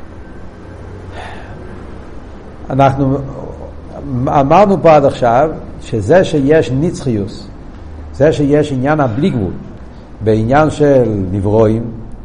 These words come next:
צבא השמיים, ומצבא השמיים אנחנו משליכים גם על צבא הארץ, כמו שדיברנו אתמול, כל העניין של, אה, שגם בעצם צבא הארץ יש בו את זה, רק שזה בפויה, זה בפויה, וכו' לכל העניין.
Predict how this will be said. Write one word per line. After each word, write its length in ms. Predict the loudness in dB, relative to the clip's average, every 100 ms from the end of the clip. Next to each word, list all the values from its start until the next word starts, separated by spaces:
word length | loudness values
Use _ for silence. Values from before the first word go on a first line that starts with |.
| -16 -18 -18 -18 -18 -2
צבא 140 | 0
השמיים, 680 | 2 0 2 4 4 4 0
ומצבא 300 | -2 0 0
השמיים 460 | 0 0 2 2 2
אנחנו 220 | 0 -2
משליכים 460 | -4 -2 -4 -2 0
גם 160 | 0
על 80 | 0
צבא 200 | -2 2
הארץ, 320 | 4 4 2
כמו 200 | 0 -2
שדיברנו 460 | -2 -2 0 0 0
אתמול, 260 | -2 -2 0
כל 120 | 0
העניין 380 | 0 2 2 2 0 -2 -2 -4 -4
של, 380 | 0 0 2 4
אה, 420 | 4 2 2 -2 -4 -10 -14 -16 -18 -16 -10
שגם 420 | -4 0 2 4
בעצם 300 | 2 2 -2
צבא 160 | 4 6
הארץ 280 | 8 6
יש 160 | 6 6
בו 160 | 6 6
את 80 |
זה, 160 | 6 6
רק 200 | 6 2
שזה 220 | 0 0
בפויה, 400 | 0 6 8 8
זה 100 | 4
בפויה, 380 | 0 4 4 4
וכו' 180 | 4 2
לכל 260 | 4 4
העניין. 360 | 4 0 -4